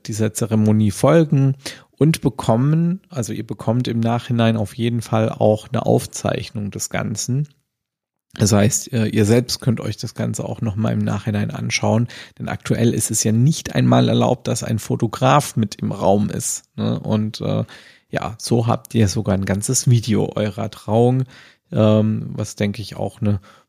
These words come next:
ganz tolle Sache ist. Ich glaube, es ist eine sehr spezielle Situation, in der wir hier alle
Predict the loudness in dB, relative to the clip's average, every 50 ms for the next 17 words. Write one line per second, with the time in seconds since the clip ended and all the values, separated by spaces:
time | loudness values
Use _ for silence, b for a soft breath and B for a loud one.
0 | b _ _ -4 -2 -2 -2 -2 -2 -4 -4 -4 -8 -12 _ _ _ _ _ _
1 | _ _ _ -6 0 2 2 4 4 2 0 -2 b b b b _ -4 -2 -2
2 | -2 -2 -4 -4 -4 -6 -10 -10 -12 -12 b b b b b 0 2 4 4 4
3 | 4 2 2 -2 -2 -4 -6 -10 _ -4 -2 0 0 -2 -4 -8 -4 -2 -2 0
4 | 0 -2 -4 -4 -6 -6 -6 -4 2 4 4 4 4 4 2 0 0 -4 -6 _
5 | _ _ -20 _ _ _ _ _ -14 -10 -6 -4 0 4 4 4 4 4 0 0
6 | 2 4 4 4 4 4 4 2 2 0 0 0 2 2 2 2 2 0 0 -2
7 | -4 -6 -8 -8 -6 -4 0 2 4 6 4 4 2